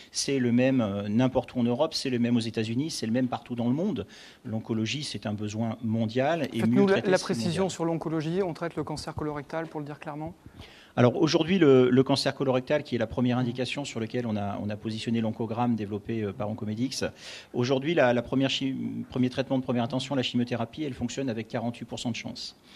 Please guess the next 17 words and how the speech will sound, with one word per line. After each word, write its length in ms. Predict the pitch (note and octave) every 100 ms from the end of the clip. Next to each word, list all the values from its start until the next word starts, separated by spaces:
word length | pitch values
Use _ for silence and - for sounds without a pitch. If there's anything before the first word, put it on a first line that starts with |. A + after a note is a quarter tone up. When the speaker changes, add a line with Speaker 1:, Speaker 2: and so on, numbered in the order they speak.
| - - -
Speaker 1:
Et 180 | B2 A#2+
donc, 180 | B2+ C3+
on 100 | C3+
a 80 | B2+
mené 220 | C3 C#3
des 80 | B2+
travaux 520 | - B2 B2 D3 D#3+
en 80 | B2
collaboration 580 | - A#2 A#2 A2+ - C#3+
avec 160 | A#2+
le 80 | A#2
C 100 | -
H 160 | A2+ -
U 60 |
de 40 | A2+
Limoges, 380 | A#2+ B2+ D#3+ C#3+
notamment, 480 | A#2+ A#2+ B2 F3